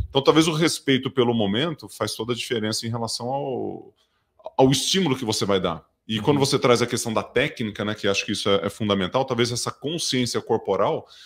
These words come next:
Speaker 1: que precisa ser feito na base,
Speaker 2: Na base.
Speaker 1: é, e-, ele é negligenciado pelo fato de você querer o resultado rápido demais. É mais fácil você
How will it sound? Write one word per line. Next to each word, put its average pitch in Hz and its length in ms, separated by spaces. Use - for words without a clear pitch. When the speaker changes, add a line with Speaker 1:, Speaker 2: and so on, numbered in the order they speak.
Speaker 1:
que 127 120
precisa 139 480
ser 120 180
feito 107 600
na 104 220
base, 107 500
Speaker 2:
Na 95 80
base. 98 160
Speaker 1:
é, 131 420
e-, 156 240
ele 147 140
é 151 100
negligenciado 156 880
pelo 175 180
fato 156 360
de 160 100
você 170 560
querer 156 180
o 160 60
resultado 156 340
rápido 156 240
demais. 175 420
É 139 60
mais 147 320
fácil 117 400
você 107 420